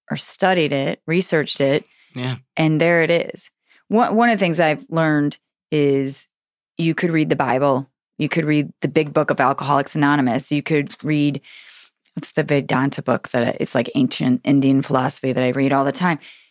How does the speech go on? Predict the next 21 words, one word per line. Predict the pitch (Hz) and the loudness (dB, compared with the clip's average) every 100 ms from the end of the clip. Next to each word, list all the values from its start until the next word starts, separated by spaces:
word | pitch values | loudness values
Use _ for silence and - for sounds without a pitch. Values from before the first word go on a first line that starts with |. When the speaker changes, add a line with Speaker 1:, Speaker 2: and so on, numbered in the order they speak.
| _ _ _ _ _ - | _ _ _ _ _ -2
Speaker 1:
But | 208 | -2
if, | 220 _ | -4 _
if | - 208 220 | -6 -4 0
you | 254 | 0
don't | 240 269 254 208 - | 2 2 2 0 -4
apply | 185 - 196 202 | -6 0 2 2
what | 196 - | 0 -2
you're | 165 | -2
learning | 165 180 156 127 170 175 _ _ _ _ _ _ | 0 2 2 0 -2 -6 _ _ _ _ _ _
Speaker 2:
Yeah. | 143 117 _ - | -18 -18 _ -4
Speaker 1:
and | 160 | 0
make | 165 170 | 0 0
it | 160 | 0
your | 127 - | 0 2
own, | 208 190 147 143 151 - - | 2 4 4 2 -2 -6 -10
it's, | 160 - - _ _ _ _ _ - | -10 -12 -18 _ _ _ _ _ -4
it | 175 | -2
never | 180 185 185 185 175 170 | 2 2 2 2 2 2
really | 170 175 165 156 | 0 0 0 -2
rings | 147 156 151 151 | -2 -2 -2 -6
true. | - 156 123 - | -4 -2 -2 -4